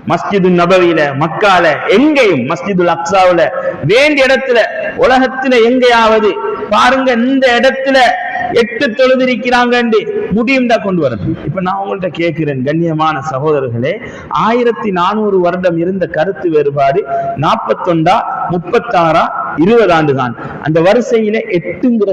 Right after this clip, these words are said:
சப்ஜெக்டே இல்லை. எனவே எட்டு ரமதானுடைய தொழுகை என்கிறது குறிப்பிடுறது வழிகேட்டிலும் பெரும் வழிகேடு. இதை நான் சொல்றேன், இது Facebookல போகுது, இலங்கையில இல்ல, முழு உலகத்துல இருந்து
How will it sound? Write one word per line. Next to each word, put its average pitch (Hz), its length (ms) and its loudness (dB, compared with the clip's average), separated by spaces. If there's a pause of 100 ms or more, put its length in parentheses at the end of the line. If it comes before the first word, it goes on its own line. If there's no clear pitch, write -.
(140)
சப்ஜெக்டே 226 600 2
இல்லை. - 220 -4 (540)
எனவே 220 240 2 (320)
எட்டு 220 480 -2 (680)
ரமதானுடைய 220 600 2 (100)
தொழுகை 196 400 2
என்கிறது 156 460 2 (560)
குறிப்பிடுறது 185 680 0 (260)
வழிகேட்டிலும் 202 880 0
பெரும் 202 300 2
வழிகேடு. 123 460 -4 (1160)
இதை 170 160 -2
நான் 190 160 0
சொல்றேன், 208 340 2 (720)
இது 185 140 2 (680)
Facebookல 202 480 0 (140)
போகுது, 156 340 2 (840)
இலங்கையில 226 440 4 (100)
இல்ல, 202 140 2 (220)
முழு 214 240 2
உலகத்துல 247 480 2
இருந்து 226 180 0